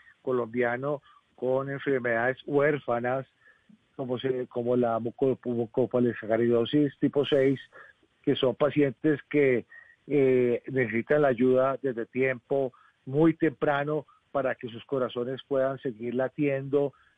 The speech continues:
eh, el resto de su vida, eh, bien.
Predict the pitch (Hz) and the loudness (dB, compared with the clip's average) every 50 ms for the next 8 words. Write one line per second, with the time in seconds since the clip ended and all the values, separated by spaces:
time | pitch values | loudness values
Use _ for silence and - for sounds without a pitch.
0 | _ _ - 90 104 139 131 127 - - - 135 120 123 131 127 120 - - 156 | _ _ -16 -8 -4 -2 0 0 0 0 0 0 2 2 2 2 2 0 0 -2
1 | 139 - 147 131 127 127 127 131 135 135 139 135 - _ _ _ _ _ _ _ | 0 2 2 2 4 4 6 4 4 4 2 0 -2 _ _ _ _ _ _ _
2 | - - 143 139 127 123 120 110 - 110 139 135 131 131 117 - | -8 -4 -2 0 0 0 -2 -4 -4 -2 0 2 2 2 0 -4